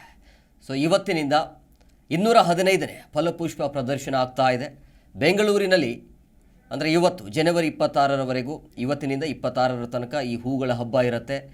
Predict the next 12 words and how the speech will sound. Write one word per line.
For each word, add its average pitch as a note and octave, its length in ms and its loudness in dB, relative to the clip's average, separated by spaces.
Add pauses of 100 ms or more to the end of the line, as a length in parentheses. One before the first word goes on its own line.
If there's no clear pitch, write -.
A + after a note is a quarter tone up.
(260)
ವಚನಕಾರರ E3+ 680 2
ಪರಿಕಲ್ಪನೆಯಲ್ಲಿ G3 960 2
ವಿಶೇಷ F3+ 520 -2
ಫಲಪುಷ್ಪ D3 500 -6
ಪ್ರದರ್ಶನ A#2+ 500 -6
ಇರುತ್ತೆ. D#3+ 420 -4 (500)
ಸಂಜೆ G#3 240 2
ಆರಕ್ಕೆ E3 720 4
ಸಿ G3 80 -6
ಎಂ G#3 160 0
ಸಿದ್ದರಾಮಯ್ಯ F#3+ 560 4
ಅವರಿಂದ E3 320 2